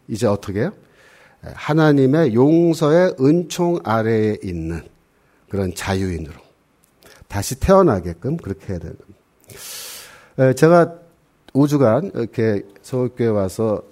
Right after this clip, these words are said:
하나님의 말씀을 여러분과 함께 나누면서 여러분들이 참 그 고생하시는 모습, 에, 계속 잘 이렇게 보고 있는데,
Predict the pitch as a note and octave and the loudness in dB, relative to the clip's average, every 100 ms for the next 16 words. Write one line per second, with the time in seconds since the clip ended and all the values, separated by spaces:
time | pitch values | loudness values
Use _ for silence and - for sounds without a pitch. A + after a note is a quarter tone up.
0 | _ _ - - A#2+ A2 G#2+ G2+ F#2+ - | _ _ -16 -6 -4 -2 -2 -4 -6 -8
1 | G2+ G2 - F#2+ G2 F#2+ F#2 G#2+ G2 G#2+ | -8 -8 -8 -10 -8 -8 -8 -10 -10 -6
2 | G#2 G2+ F2+ F#2 F2+ F2 E2 B2 A#2+ - | -6 -6 -6 -6 -6 -6 -8 -10 -12 -14
3 | _ _ - - - - - - B2 C#3 | _ _ -20 -20 -20 -20 -16 -4 0 2
4 | C#3+ C3+ C#3 C#3 C3 - - E3 D3 - | 2 2 2 0 -2 -12 -6 -2 -2 -4
5 | - _ _ _ - G#2 - C#3 D3+ B2+ | -20 _ _ _ -6 -6 2 4 4 2
6 | G#2 - F#2 E2+ D#2 - C#3 G3+ _ _ | -2 -6 -12 -12 -14 -14 -16 -16 _ _
7 | _ _ _ F2+ F#2+ F#2 F2+ _ _ _ | _ _ _ -16 -14 -12 -14 _ _ _
8 | - - G2+ G2+ F2 _ _ _ _ - | -20 -12 -10 -10 -14 _ _ _ _ -20
9 | - G2+ F#2 _ _ _ _ _ - - | -8 -6 -6 _ _ _ _ _ -20 -20
10 | - - - G#2 G2 G2 E2+ D#2+ E2 | -16 -18 -10 -8 -4 -4 -4 -8 -12